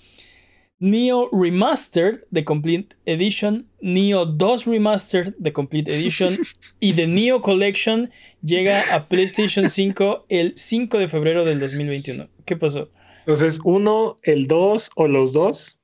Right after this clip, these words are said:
Speaker 1: Exacto. Uno,
Speaker 2: No,
Speaker 1: el
Speaker 2: eso, aquí, aquí no te venden lo que no quieres.
Speaker 1: Pero
Speaker 2: O sea.
Speaker 1: el, el, el punto es que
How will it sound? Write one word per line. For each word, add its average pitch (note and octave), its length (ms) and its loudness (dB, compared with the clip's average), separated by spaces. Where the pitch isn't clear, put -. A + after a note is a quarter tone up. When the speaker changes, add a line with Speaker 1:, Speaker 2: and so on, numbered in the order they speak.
Speaker 1:
Exacto. - 480 -2
Uno, G3 300 -2
Speaker 2:
No, D3+ 120 4
Speaker 1:
el D3+ 60 2
Speaker 2:
eso, D#3 260 2
aquí, C#3 280 -6
aquí D3 220 0
no G3 140 2
te G3 100 2
venden E3 340 2
lo C#3+ 80 2
que C3 120 -4
no C3 140 -2
quieres. - 600 -8
Speaker 1:
Pero E3 200 2
Speaker 2:
O - 20 -6
sea. E3+ 100 0
Speaker 1:
el, F3+ 100 -2
el, F3+ 160 0
el F#3 140 0
punto G#3+ 240 -2
es G#3 80 -4
que F3 320 -4